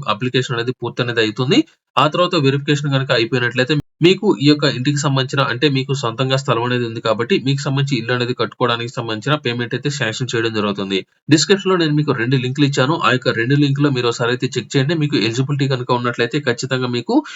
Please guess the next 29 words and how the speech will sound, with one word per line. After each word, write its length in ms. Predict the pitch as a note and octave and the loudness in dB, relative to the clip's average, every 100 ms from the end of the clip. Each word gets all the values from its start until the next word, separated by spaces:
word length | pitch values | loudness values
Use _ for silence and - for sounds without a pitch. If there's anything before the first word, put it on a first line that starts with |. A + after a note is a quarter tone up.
| - - | -18 2
ఈ 120 | D#3+ | 4
యొక్క 280 | D#3+ D#3+ C#3+ | 4 2 -2
ఇంటి 200 | B2+ D3+ | -2 -2
స్థలం 260 | D3 D3+ C#3+ | 0 0 2
కలిగిన 280 | C3 B2 C3 | 0 2 2
వారికి 280 | C3 B2 A#2+ | 0 0 -4
సంబంధించిన 420 | B2 B2 B2 C3+ | -4 -4 -2 -4
పేమెంట్ 360 | A#2+ A#2 B2 A#2 | -2 -2 -2 -2
మీకైతే 360 | A2+ A#2 A#2 B2 | -4 -2 0 0
రావడం 340 | G2+ G2 A2+ A#2 | 2 2 2 -2
జరుగుతుంది. 360 | A2+ A2+ B2+ - _ | -4 -2 -2 -4 _
ఇది 180 | D#3+ G3 | 4 4
కేంద్ర 300 | G3+ D#3 E3 D#3 | 2 0 2 0
అలాగే 280 | B2 C#3 C#3 | 2 2 2
రాష్ట్ర 300 | A2 A#2+ C#3+ | 0 0 -2
ప్రభుత్వాలు 480 | C3+ B2 B2+ B2 - | -4 -4 0 0 0
అందజేయబోతున్న 640 | G#2 G#2+ A#2+ A#2+ A2+ - B2+ | -2 -2 -2 0 0 -2 -2
ఇళ్లకు 300 | G#2+ A2 A#2 | 0 -2 0
సంబంధించి. 540 | C3+ A2+ G#2 G2+ G2+ G2 F#2 - - _ - | -2 -2 -2 -2 -2 -4 -6 -14 -20 _ 2
ఇకపోతే 380 | D#3+ G3 G3+ G3+ | 2 4 2 2
గత 200 | B2+ C3+ | 2 2
ప్రభుత్వ 380 | E3+ E3 D#3 D#3 | 0 0 0 2
హయాంలో 320 | D3+ C#3 C#3+ D#3 | 2 4 4 4
ఎవరికైతే 420 | B2+ C3 C#3+ C#3 | 2 2 0 2
ఇళ్ల 200 | G#2+ A#2+ | 2 2
పట్టాలు 360 | C#3 C#3 C#3 C3 | 2 2 4 2
అనేది 220 | B2+ A#2+ | 0 -2
ఇచ్చి 240 | G2+ G#2 C#3 | -4 -2 -2
ఉండి 220 | B2+ | 0